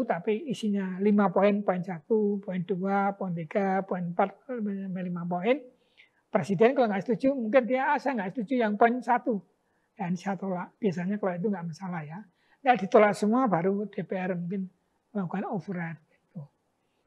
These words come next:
Kemudian presiden punya yang kedua, veto, hak legislatif yang kedua namanya adalah dekret presiden. Nah, dekret ini adalah kebijakan presiden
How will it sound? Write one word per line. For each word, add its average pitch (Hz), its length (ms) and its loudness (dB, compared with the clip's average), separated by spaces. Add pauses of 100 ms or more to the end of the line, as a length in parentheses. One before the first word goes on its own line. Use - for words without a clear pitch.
(160)
Kemudian 311 560 0
presiden 311 320 0
punya 294 240 -8
yang 269 160 0
kedua, 220 480 -4 (320)
veto, 302 560 -8
hak 226 160 -8 (720)
legislatif 247 400 4
yang 226 240 2
kedua 233 160 -2
namanya 226 320 -2
adalah 208 240 -2 (400)
dekret 220 480 -2
presiden. 165 480 -12 (1120)
Nah, 226 160 6
dekret 233 400 0
ini 196 480 0
adalah 208 400 -6 (640)
kebijakan 277 480 0
presiden 247 640 0